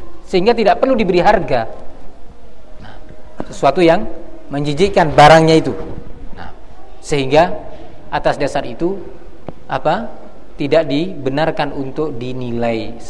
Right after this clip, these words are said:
dengan harga tertentu dalam proses jual beli. Kalau tadi disebutkan mengandung ketidakjelasan, baik secara mutu dari air mani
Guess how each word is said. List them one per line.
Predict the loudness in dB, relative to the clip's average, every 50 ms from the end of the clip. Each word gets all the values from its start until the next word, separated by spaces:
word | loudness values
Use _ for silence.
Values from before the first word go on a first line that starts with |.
| -8
dengan | -8 -6 -6 -6 -6 -6 -6
harga | -6 -6 -6 -4 -6 -6 -6 -6 -6
tertentu | -8 -8 -8 -8 -8 -8 -8 -8 -8 -10 -8 -8 -8 -8 -8 -8 -8 -8
dalam | -6 -4 -4 -4 -4 -4 -6 -8 -8 -8 -8
proses | -6 -6 -4 -4 -4 -4 -4 -4 -6 -6
jual | -6 -4 -4 -4 -4 -4
beli. | -6 -6 -6 -6 -6 -6 -6 -6 -6 -8 -8 -10 -10 -10 -10 -10 -10 -10 -10 -10 -10 -10 -10 -10 -10 -10 -10 -10 -10 -10 -10 -10 -10 -10 -10 -10 -10 -10 -10 -10 -4 2
Kalau | 4 4 6
tadi | 8 6 6 6 4
disebutkan | 0 2 4 4 4 6 6 4
mengandung | 4 4 4 4 4 4 4 4
ketidakjelasan, | 4 4 4 4 4 6 6 8 8 8 8 8 6 4 4 2 -2 -6 -6 -4 2
baik | 8 10 12 12 12 10 8 6 2
secara | -2 -2 2 6 6 8 10 10 8 8
mutu | 6 6 4 4 4 6 6 8 8 8 8
dari | 8 6 6 8 8
air | 8 8 6
mani | 6 4 2 2